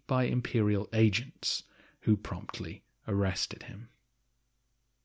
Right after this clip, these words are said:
Finally, then,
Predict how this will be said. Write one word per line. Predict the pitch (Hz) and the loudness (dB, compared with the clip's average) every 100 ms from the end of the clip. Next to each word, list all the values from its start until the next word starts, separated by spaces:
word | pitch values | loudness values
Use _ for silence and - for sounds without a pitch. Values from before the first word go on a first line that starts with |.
| _ _ _ _ _ _ _ _ _ _ _ _ _ - - _ - - _ _ _ _ | _ _ _ _ _ _ _ _ _ _ _ _ _ -20 -20 _ -20 -20 _ _ _ _
Finally, | - - 135 135 110 92 98 | -8 4 6 8 6 2 -6
then, | - - | -14 -16